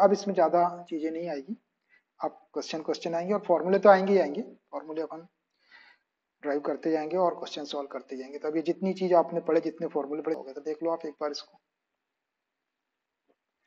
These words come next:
Slope of line M is equal to tan theta, slope of line, slope of a line when coordinates of any two points on the line are given, M is equal to Y two minus Y one upon X two minus X one,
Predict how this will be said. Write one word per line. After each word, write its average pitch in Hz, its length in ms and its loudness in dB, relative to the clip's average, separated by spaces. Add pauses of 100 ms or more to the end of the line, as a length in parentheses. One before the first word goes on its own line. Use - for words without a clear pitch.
(120)
Slope 156 320 0
of 151 180 2
line 151 260 -2
M 147 240 -6
is 143 140 -10
equal 147 200 -4
to 151 160 -8
tan 147 200 -8
theta, 143 340 -6 (1000)
slope 165 380 2
of 160 220 4
line, 151 360 -2 (560)
slope 170 360 4
of 165 120 2
a 170 40 4
line 165 280 2
when 170 120 -2
coordinates 160 540 2
of 165 160 2
any 165 140 -6
two 160 240 -4
points 160 240 -6
on 156 160 -4
the 160 140 -4
line 156 240 -4
are 151 80 -4
given, 151 360 -4 (240)
M 156 160 -4
is 156 140 -6
equal 160 180 0
to 160 140 -2
Y 151 80 2 (100)
two 160 80 -4
minus 156 320 -8
Y 151 220 0
one 156 100 -4
upon 156 300 -4
X - 120 -10
two 156 180 -6
minus 151 220 -6
X - 240 -10
one, 156 220 -6